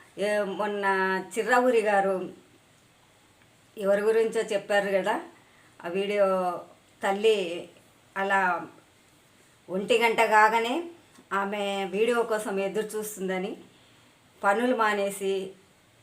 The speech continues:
ఆ, ఏమే పిచ్చి పిచ్చిగా చేసి,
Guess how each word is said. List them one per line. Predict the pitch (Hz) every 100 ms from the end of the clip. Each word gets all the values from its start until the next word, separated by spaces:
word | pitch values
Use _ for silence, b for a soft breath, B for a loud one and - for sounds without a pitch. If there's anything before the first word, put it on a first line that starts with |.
| _ _
ఆ, | - 190 185 180
ఏమే | 185 196 202 226
పిచ్చి | 220 - -
పిచ్చిగా | 196 - 226 214
చేసి, | 202 202 196 196 190